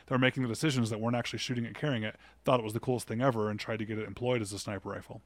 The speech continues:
That said, I now love the Barrett M rad. It took me a while to warm up to the M rad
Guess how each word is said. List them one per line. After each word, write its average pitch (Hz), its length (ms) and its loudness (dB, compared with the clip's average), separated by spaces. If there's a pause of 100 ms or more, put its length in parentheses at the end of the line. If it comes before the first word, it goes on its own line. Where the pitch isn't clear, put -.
(920)
That 143 260 8
said, 127 580 8
I 139 180 10
now 135 220 10
love 127 220 6
the 120 80 2
Barrett 120 240 6
M 143 160 8
rad. 90 240 0 (100)
It 127 80 -2
took 165 140 2
me 151 80 4
a 127 40 4
while 131 200 8
to 139 80 4
warm 120 180 2
up 120 120 -2
to 120 80 -12
the 113 120 -2
M 127 140 4
rad 92 240 -4